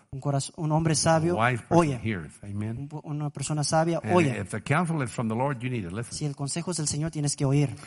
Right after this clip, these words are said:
Speaker 2: If you don't know, you pray till you find out.
Speaker 1: Si tú no sabes, tienes que orar hasta que te des cuenta.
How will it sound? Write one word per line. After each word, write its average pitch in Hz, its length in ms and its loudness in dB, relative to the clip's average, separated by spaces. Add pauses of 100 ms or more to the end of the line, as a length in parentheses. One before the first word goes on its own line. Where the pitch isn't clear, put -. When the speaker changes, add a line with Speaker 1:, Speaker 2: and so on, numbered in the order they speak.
(220)
Speaker 2:
If 104 120 -4
you 131 100 2
don't 131 160 2
know, 139 160 4
you 117 160 -2
pray 123 240 2
till 117 160 0
you 107 80 -2
find 98 260 -2
out. 101 200 -2
Speaker 1:
Si 147 140 -6
tú 147 120 -4
no 143 120 2
sabes, 175 340 4
tienes 156 240 4
que 151 100 4
orar 156 240 6
hasta - 240 2
que 143 80 -4
te - 80 -6
des 131 180 0
cuenta. 160 380 2